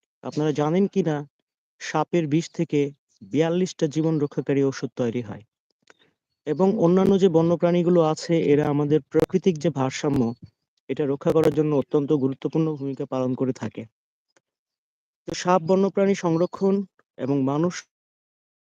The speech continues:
সাপ, বন্যপ্রাণীর সহাবস্থান নিশ্চিত করা অত্যন্ত জরুরি। আমরা যে হারে বন্যপ্রাণী ধ্বংস করছি,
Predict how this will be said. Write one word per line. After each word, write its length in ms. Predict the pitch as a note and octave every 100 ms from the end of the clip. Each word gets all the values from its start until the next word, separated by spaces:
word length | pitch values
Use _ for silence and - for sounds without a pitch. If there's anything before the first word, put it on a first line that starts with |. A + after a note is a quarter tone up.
| - - - - _ _ _
সাপ, 380 | - E3 D3 D#3 _
বন্যপ্রাণীর 420 | C#3 D3 D3 D3
সহাবস্থান 580 | C#3+ D3 D3 D3+ - E3+
নিশ্চিত 340 | D3 - E3+ -
করা 180 | E3+
অত্যন্ত 340 | D#3 - E3+ F3+
জরুরি। 340 | D#3+ D#3+ D#3+ E3+ - _ _ _ _
আমরা 200 | C#3 C#3+ D3
যে 180 | C#3+
হারে 220 | D#3 E3 D3+
বন্যপ্রাণী 560 | C#3+ D#3 D#3 D#3 D#3
ধ্বংস 320 | C3+ D3 -
করছি, 360 | E3 D#3+ -